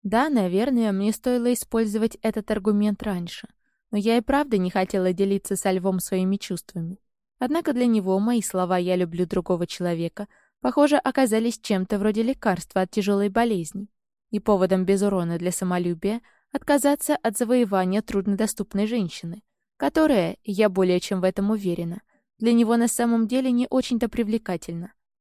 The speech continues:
Просто испытание, просто инстинкт охотника. Но раз ты влюблена в другого, что ж, тогда я, пожалуй, отступлю.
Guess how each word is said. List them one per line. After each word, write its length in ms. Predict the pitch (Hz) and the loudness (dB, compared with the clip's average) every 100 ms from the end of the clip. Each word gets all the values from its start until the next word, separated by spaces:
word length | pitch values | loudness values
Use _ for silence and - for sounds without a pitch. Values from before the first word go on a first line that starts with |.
| _ | _
Просто 400 | - 214 208 - 262 | 0 2 2 0 -4
испытание, 720 | - 262 277 269 214 170 196 _ | -2 -4 -2 0 0 -2 -8 _
просто 420 | 185 185 214 - | 2 2 2 -2
инстинкт 500 | 269 247 - 175 - | -2 -4 -4 -6 -4
охотника. 640 | 214 - 170 - 160 - - _ _ _ _ | -6 -2 -4 -4 -8 -12 -18 _ _ _ _
Но 140 | 269 262 | 0 2
раз 200 | 240 226 | 2 2
ты 120 | 202 | -2
влюблена 440 | 175 180 190 196 | 0 0 2 0
в 40 | 202 | 0
другого, 440 | 240 233 294 294 | -2 0 0 0
что 340 | 269 - 196 247 | -4 -2 -2 -2
ж, 80 | |
тогда 280 | - 240 185 | -2 -4 0
я, 160 | 185 185 | 2 2
пожалуй, 460 | 240 226 190 175 | 0 0 0 2
отступлю. 560 | 185 - 240 - 165 175 | 0 -2 -8 -8 -10 -10